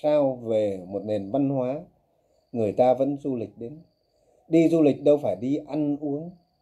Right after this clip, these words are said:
Các khách nước ngoài người ta đến du lịch với chúng ta là đến với du lịch về đạo đức văn hóa. Một đất nước thanh bình, không có trộm cướp. Một con người Việt Nam mến khách. Một đất nước Việt Nam thiên nhiên tươi đẹp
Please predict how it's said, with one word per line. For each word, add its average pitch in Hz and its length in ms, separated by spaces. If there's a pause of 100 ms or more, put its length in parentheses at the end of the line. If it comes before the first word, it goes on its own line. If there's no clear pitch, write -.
(760)
Các 208 140
khách 247 220
nước 233 200
ngoài 156 320
người 131 120
ta 180 60
đến 190 220
du 214 140
lịch 156 200
với 175 160
chúng 220 160
ta 202 140
là 170 120
đến 156 300
với 196 120
du 208 140
lịch 165 220
về 120 80
đạo 135 300
đức 226 140 (100)
văn 202 140
hóa. 208 300 (260)
Một 117 140
đất 175 160
nước 214 160 (220)
thanh 175 200
bình, 120 340
không 175 300
có 190 140
trộm - 280
cướp. 214 180 (720)
Một 143 180
con 190 180
người 143 280
Việt 143 220
Nam 180 420
mến 190 440
khách. 247 220 (880)
Một 139 160
đất 208 120
nước 226 220
Việt 156 160
Nam 185 400
thiên 196 300
nhiên 196 320
tươi 190 140
đẹp 156 220